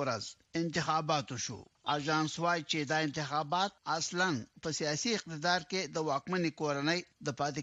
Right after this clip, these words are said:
کېدو په خاطر له وخت نه مخکې رابلل شوي وو. توقع ده چې جمهور رئیس قربان علي بردي محمدوف به خپل زوی سردار بردي محمدوف ته قدرت وروسپاري. د بزنس انسایډر آنلاین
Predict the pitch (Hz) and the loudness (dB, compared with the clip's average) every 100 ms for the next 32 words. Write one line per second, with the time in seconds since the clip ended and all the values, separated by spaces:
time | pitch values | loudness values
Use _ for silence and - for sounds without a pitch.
0 | - 156 196 160 139 143 143 151 151 - | -4 -2 0 -2 0 0 2 0 0 -2
1 | 151 147 151 147 139 147 - 156 147 151 | -2 0 0 2 2 2 -2 -4 -4 -2
2 | 135 123 127 127 - 143 113 82 _ - | -2 0 -2 0 0 0 -2 -8 _ -4
3 | 139 135 - 165 147 151 - 156 - 151 | 0 0 0 0 2 0 0 -4 -6 0
4 | 147 143 139 190 156 - - - - 151 | 2 4 2 2 2 0 -4 -8 -4 -2
5 | 147 147 123 143 147 175 190 - 139 147 | 2 2 2 0 2 0 0 -4 0 0
6 | 165 196 143 139 147 160 139 120 113 - | 0 2 2 2 2 0 -2 -4 -6 -4
7 | 165 156 143 180 185 - 175 165 151 180 | -2 -2 0 0 0 -2 0 0 2 4
8 | 160 139 139 147 139 170 156 143 143 139 | 4 2 0 0 0 0 2 2 0 0
9 | 165 - 160 - 160 147 170 170 151 147 | -4 -2 -2 0 -2 2 2 2 0 0
10 | - 135 120 110 101 - _ - 151 143 | -2 -4 -4 -4 -10 -14 _ -12 -4 -2
11 | 147 214 254 262 240 214 170 - 208 220 | 0 0 2 0 0 0 0 0 2 2
12 | 214 214 - 170 165 185 | 0 0 0 0 2 2